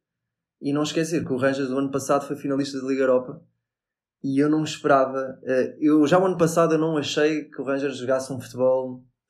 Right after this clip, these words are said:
era um futebol de muita luta, garra, na crença, e que não havia assim tanta qualidade. Havia alguns nomes que se destacavam, mas, mas não esperava que, que este ano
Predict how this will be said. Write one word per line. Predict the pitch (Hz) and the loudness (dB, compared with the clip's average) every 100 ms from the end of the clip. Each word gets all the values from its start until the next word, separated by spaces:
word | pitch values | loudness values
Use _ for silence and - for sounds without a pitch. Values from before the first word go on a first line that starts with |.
| - 127 | -14 -10
era | 120 | -8
um | 113 | -8
futebol | 117 123 | -8 -8
de | 110 | -6
muita | 123 123 | -4 -4
luta, | 120 139 139 127 123 120 | -4 -6 -4 -4 -2 -4
garra, | 123 123 120 131 127 127 123 120 | -6 -6 -8 -10 -8 -6 -8 -10
na | 123 120 | -12 -8
crença, | 139 139 135 - 135 - _ _ _ _ - | -2 -2 -2 -6 -8 -10 _ _ _ _ -16
e | 120 | -6
que | |
não | 143 | -4
havia | 123 143 131 | 0 0 0
assim | - 139 | -2 -4
tanta | 131 143 147 139 | 0 0 0 -2
qualidade. | 131 131 127 143 170 143 | -2 -2 2 2 2 -2
Havia | 123 127 | -2 0
alguns | 123 127 131 123 | 0 -2 -8 -10
nomes | 135 131 135 | -6 -6 -8
que | - | -12
se | - | -8
destacavam, | - 143 147 151 165 - _ _ _ _ _ | -4 0 2 2 -2 -10 _ _ _ _ _
mas, | 131 135 135 135 131 131 131 | -4 2 2 2 0 -4 -2
mas | 151 | 2
não | 165 | 4
esperava | 165 170 175 170 175 175 - | 2 4 4 4 2 -6 -10
que, | - 165 170 170 165 165 - - | -4 -2 0 0 -2 -8 -16 -8
que | 170 | -4
este | 165 - 160 | -4 0 4
ano | 156 160 160 - | 4 2 -8 -14